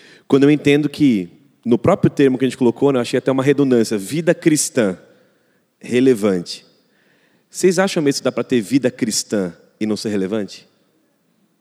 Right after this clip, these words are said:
Há possibilidade de ter vida cristã irrelevante? Porque ela deixou de ser o quê? Deixou de ser cristã, porque Cristo chama a gente à plena relevância de vida, e deixou de ser vida.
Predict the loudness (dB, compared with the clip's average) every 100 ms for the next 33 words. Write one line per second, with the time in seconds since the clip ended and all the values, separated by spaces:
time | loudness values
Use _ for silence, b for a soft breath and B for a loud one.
0 | _ _ _ _ _ _ _ _ _ -4
1 | -2 0 -2 0 -2 0 -2 -2 -4 -6
2 | -4 -4 0 0 0 0 -2 -2 0 0
3 | -2 -2 0 2 2 0 0 -2 -6 -16
4 | _ b b b b b -2 2 2 2
5 | 2 2 0 -2 -2 -2 -4 -8 _ _
6 | _ _ _ -6 0 0 0 -2 0 -2
7 | 0 2 2 0 -8 _ _ _ _ _
8 | _ _ _ -8 -8 -2 -2 -2 -4 -6
9 | -6 _ -6 -4 -2 -4 -4 -10 -12 b
10 | b -4 0 0 2 0 -2 -6 -2 0
11 | 0 -2 -2 -4 -6 -4 -6